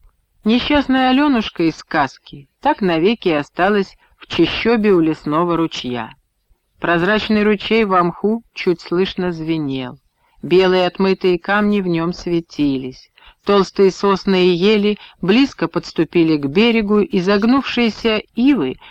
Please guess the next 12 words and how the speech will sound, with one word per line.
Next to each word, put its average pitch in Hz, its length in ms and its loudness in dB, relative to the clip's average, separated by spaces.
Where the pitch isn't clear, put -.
макали 214 520 2
свои 170 380 0
ветви 226 420 0
в 202 60 -18
серебристую 170 840 2
воду, 151 500 0
бесшумно 226 560 4
порхали 202 560 -2
средь 160 320 -4
кувшинок 240 680 -4
синие 170 480 0
стрекозы. 120 760 -8